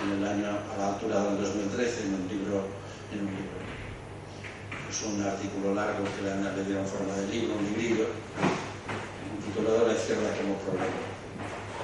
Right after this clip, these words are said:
Y en este libro, eh, intentamos explicar la historia de España desde mil ochocientos sesenta y ocho como la historia de, de tres revoluciones pasivas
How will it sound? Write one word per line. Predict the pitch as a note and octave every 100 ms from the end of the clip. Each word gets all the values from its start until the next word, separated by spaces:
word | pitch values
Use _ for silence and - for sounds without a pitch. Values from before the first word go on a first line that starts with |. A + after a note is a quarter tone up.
| - - - - - - -
Y | A#2 A2+
en | A2+
este | B2+ - D3
libro, | C#3+ C#3+ C#3 C#3 C#3+ C#3+
eh, | - - - B2 A#2+ A2 -
intentamos | - - - - - -
explicar | - - - B2 B2
la | A#2+
historia | A2+ - C#3 B2+ B2+ B2+ B2+ B2+ B2+ A2
de |
España | G#2+ - B2+ B2 A#2 A2+ - - G#2+ G2+
desde | G#2+ G#2
mil | G#2 - -
ochocientos | G#2+ - G#2 G2+
sesenta | - G#2 G#2 A2
y | A2
ocho | G#2 -
como | A#2+ G#2
la | G#2
historia | G#2 A2+ A2 A2+
de, | A2
de | G#2+ A2
tres | A2 A2+ A#2 A2 A#2
revoluciones | A2+ A2 G#2+ - A2+ G#2+
pasivas | - - - G#2+ G2 G2